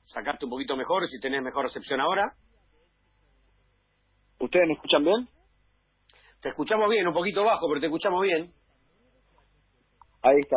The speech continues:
Speaker 2: a ver, yo los escucho mejor ahora.
Speaker 1: Bueno, ¿cómo andás, Lean? ¿Cómo está la cosa por México? ¿Cómo andás vos?
Speaker 2: Bien, bien, todo bien. Acá, bueno, con, con esta contingencia a nivel mundial, esta pandemia, la verdad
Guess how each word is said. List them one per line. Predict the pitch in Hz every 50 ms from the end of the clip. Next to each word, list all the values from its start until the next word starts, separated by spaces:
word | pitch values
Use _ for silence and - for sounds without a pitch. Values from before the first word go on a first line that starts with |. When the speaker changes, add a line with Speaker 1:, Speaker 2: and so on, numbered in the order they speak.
| 117
Speaker 2:
a | 113
ver, | 123 135 139 139 143 -
yo | 151
los | 139 135 -
escucho | 143 - - 131 - 135
mejor | 123 113 - - 101
ahora. | 90 90 85 - - _ _ _ _ _ _ _ _ _ _ _ _ _ _ _ _ -
Speaker 1:
Bueno, | 131 139 131 135
¿cómo | 131 190 202
andás, | 196 185 170 151 147
Lean? | 165 175 165 143 123
¿Cómo | 156 175 180
está | 175 - 180
la | 180 185
cosa | 160 170 - 165
por | 151 160 160
México? | 160 143 143 135 117 151 151 147 - _ _ -
¿Cómo | 160 160 165
andás | 165 160 156
vos? | 156 160 151 147 - _ _ _ _ _ _ _ _ _ _ _ _ _ _ _ _ _ _ -
Speaker 2:
Bien, | - 156 151 139 127 120 117 120 113 - _ _
bien, | - 143 165 170 160 147 139 139 139 139
todo | - 151 190 180 165
bien. | 147 131 117 117 117
Acá, | 117 113 - 156 151 143 139 135 135 135
bueno, | 143 147 131 113 101 104 _ _ _ _ -
con, | 123 120 120 117 113 107 _ _ _ _ _ _ _ _
con | - 123 131
esta | 135 139 127
contingencia | - 135 131 123 - 131 127 123 - - 147 147 143 131 - - 135 127 120 117 117 - _ _ _ _ _ _ _ _ _
a | - 110 110
nivel | 113 117 127 131 131
mundial, | 127 123 123 127 135 143
esta | 135 135 - 113
pandemia, | - 113 117 120 127 143 151 156 151 143 135 123
la | 113 107
verdad | 110 110 117 123